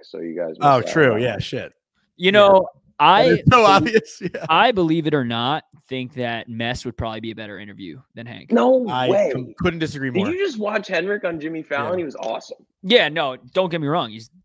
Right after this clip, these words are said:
Speaker 3: the best. I just think, you know, there's a lot of questions you can, I think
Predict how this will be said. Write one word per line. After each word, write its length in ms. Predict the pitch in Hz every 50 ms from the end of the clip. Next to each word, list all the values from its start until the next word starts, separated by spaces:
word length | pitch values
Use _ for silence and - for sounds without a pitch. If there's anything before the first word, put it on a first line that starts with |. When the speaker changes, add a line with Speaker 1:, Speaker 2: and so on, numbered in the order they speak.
| _ _ _
Speaker 3:
the 80 | - 117
best. 360 | 110 139 147 120 - - -
I 100 | 110 127 139
just 160 | 135 - 160
think, 240 | 156 143 131 123 123 113 _ _ _ _ _ _ _
you 100 | 135 131
know, 220 | 113 110 110 101 - _ _ _ _ _ _ _ _ -
there's 180 | 131 123 117
a 60 | 127
lot 180 | 123 127 127 135
of 80 | 135 -
questions 480 | - - 131 123 - - 120 113 110 110
you 80 | 107
can, 240 | - 120 110 107 98 _ _ _ _ _ - 202 -
I 120 | - 175
think 280 | 175 185 240 226 190 -